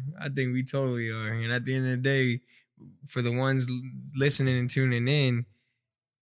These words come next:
f-, for, uh, for looking at us, all we're doing is playing the game, playing the chess piece at each, each one. That's it. One play at a time. It's not like we had this all planned out from the beginning 'cause we did it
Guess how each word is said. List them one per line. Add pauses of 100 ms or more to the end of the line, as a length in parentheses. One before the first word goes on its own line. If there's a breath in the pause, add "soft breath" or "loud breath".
(520)
f-,
for, (520)
uh, (460)
for
looking
at
us,
all
we're
doing
is
playing
the
game, (180)
playing
the
chess
piece
at
each, (140)
each
one.
That's
it. (400)
One
play
at
a
time. (420 soft breath)
It's
not
like
we
had
this
all
planned
out
from
the
beginning
'cause
we
did
it